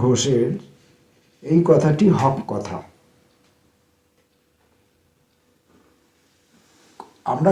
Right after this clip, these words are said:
সাধারণভাবে কেউ কবিতার মতো কিছু, মানে, পদ্যের মতো কবিতা বা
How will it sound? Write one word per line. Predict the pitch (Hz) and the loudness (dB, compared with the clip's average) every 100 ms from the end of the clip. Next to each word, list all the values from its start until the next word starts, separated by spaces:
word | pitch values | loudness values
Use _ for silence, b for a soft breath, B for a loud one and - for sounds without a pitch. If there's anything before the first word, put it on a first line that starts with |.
| 175 | 4
সাধারণভাবে | 175 165 190 202 180 175 180 117 120 240 - - _ _ _ _ _ _ _ _ _ _ _ _ _ _ - | 6 8 8 8 8 6 6 4 0 -4 -10 -20 _ _ _ _ _ _ _ _ _ _ _ _ _ _ 2
কেউ | 180 180 - | 4 4 2
কবিতার | 156 170 180 175 160 | 4 4 6 6 4
মতো | 147 160 160 | 2 0 0
কিছু, | 156 143 151 135 131 - - _ _ _ _ _ _ _ _ _ _ _ _ _ _ _ _ _ _ _ _ _ _ _ _ _ _ _ _ _ _ _ _ _ 117 | 0 -4 -2 -2 -2 -8 -20 _ _ _ _ _ _ _ _ _ _ _ _ _ _ _ _ _ _ _ _ _ _ _ _ _ _ _ _ _ _ _ _ _ -14
মানে, | 123 117 - _ _ - | -12 -12 -14 _ _ -4
পদ্যের | 160 139 127 165 151 | -2 2 4 4 4
মতো | 147 156 147 | 2 0 0
কবিতা | 139 123 139 123 117 - _ _ _ _ _ _ _ _ 120 | 0 -2 -2 -4 -6 -14 _ _ _ _ _ _ _ _ -16
বা | 120 135 | -6 -2